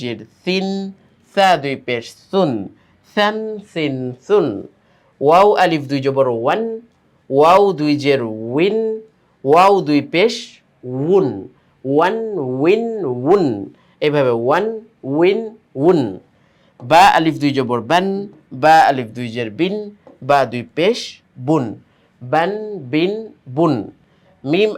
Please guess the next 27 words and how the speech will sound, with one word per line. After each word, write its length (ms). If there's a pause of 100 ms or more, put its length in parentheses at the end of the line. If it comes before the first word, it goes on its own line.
আলিফ 260
দুই 140
জবর 220 (120)
মান, 140 (580)
মিম 240 (120)
দুই 180
জের 160 (100)
মিন, 180 (480)
মিম 200 (100)
দুই 120 (100)
পেশ 220 (540)
মুন, 280 (600)
মান, 280 (280)
মিন, 180 (580)
মুন। 320 (1300)
এই 160
পর্যন্ত 360 (300)
আমাদের 280 (100)
সেই 180 (460)
ব্যবহারগুলো 580 (100)
চলে 240
গেল। 120 (500)
এবার 260
আমরা 200 (480)
এই 140 (100)
যে 80 (160)
তানবিনের 560